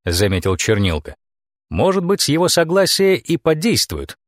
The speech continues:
Но если суд признает, что он не отвечает за свои поступки и не мог осмыслить происходящего, почему же я не могу осмыслить? Есть понятие о невменяемости. Она бывает вызвана, например,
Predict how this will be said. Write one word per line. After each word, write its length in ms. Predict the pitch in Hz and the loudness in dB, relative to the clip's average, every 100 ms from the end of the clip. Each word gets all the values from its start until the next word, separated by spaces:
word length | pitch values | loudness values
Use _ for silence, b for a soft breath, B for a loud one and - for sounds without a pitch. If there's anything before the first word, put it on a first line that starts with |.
| _ _ _ _ | _ _ _ _
Но 80 | 76 | -2
если 320 | 117 - 123 | 0 0 0
суд 360 | 113 143 160 - | 0 0 -2 -2
признает, 640 | 113 107 104 123 147 156 | -2 0 2 2 0 -2
что 260 | - 131 - | -2 -2 -2
он 240 | 139 139 127 | 0 2 2
не 100 | 123 | 2
отвечает 560 | 110 110 131 131 110 | 0 0 2 2 2
за 140 | 104 110 | 0 2
свои 220 | 110 104 | 2 2
поступки 560 | 92 - 147 - 185 B B B | 0 0 -2 0 -2 B B B
и 120 | 90 | 0
не 80 | 123 | 2
мог 200 | 127 - | 0 -2
осмыслить 680 | 120 - 117 135 - 120 - | -2 0 0 0 0 -2 -2
происходящего, 920 | 107 107 - 80 110 151 - 208 208 _ _ _ _ _ - | 0 0 0 0 0 0 0 2 0 _ _ _ _ _ -6
почему 380 | 107 127 156 135 | -2 0 2 2
же 100 | 147 | 2
я 140 | 143 | 2
не 80 | 160 | 2
могу 260 | 165 185 | 2 2
осмыслить? 600 | 214 - 262 - 143 - - _ _ _ _ _ - 78 | 2 2 2 2 0 -4 -10 _ _ _ _ _ -14 -8
Есть 500 | 78 131 - - - | -2 0 -2 -4 -2
понятие 840 | 92 87 120 175 - 156 160 156 - | 0 2 0 0 0 2 2 0 -2
о 340 | 110 131 135 - | 0 2 2 0
невменяемости. 1400 | 107 95 123 127 92 113 110 139 107 80 69 - - 73 | -2 0 0 0 0 2 2 2 0 -2 -6 -6 -4 -4
Она 240 | 73 165 | -2 -2
бывает 440 | 202 214 220 214 - | 0 0 0 0 -2
вызвана, 520 | 120 185 131 190 220 | 0 0 2 2 2
например, 420 | 208 107 131 180 | 0 0 0 0